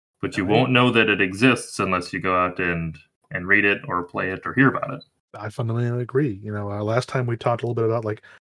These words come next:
Speaker 2: fail forward designs, which is obviously a really key piece of, you know, P B T A and Fate alike, you know,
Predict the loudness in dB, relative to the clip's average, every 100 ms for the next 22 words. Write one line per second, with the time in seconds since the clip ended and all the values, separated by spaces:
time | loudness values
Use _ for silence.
0 | _ 6 8 10 6 6 6 6 2 0
1 | 0 2 2 0 -2 -4 -4 -2 -2 -2
2 | -4 0 0 0 -2 -10 -20 _ _ 2
3 | 6 8 6 6 6 6 2 2 4 2
4 | -2 -4 -4 -2 -2 -2 -2 0 2 0
5 | -2 -4 -4 -4 -2 -2 -2 -4 -2 0
6 | 0 -4 -10 -10 -12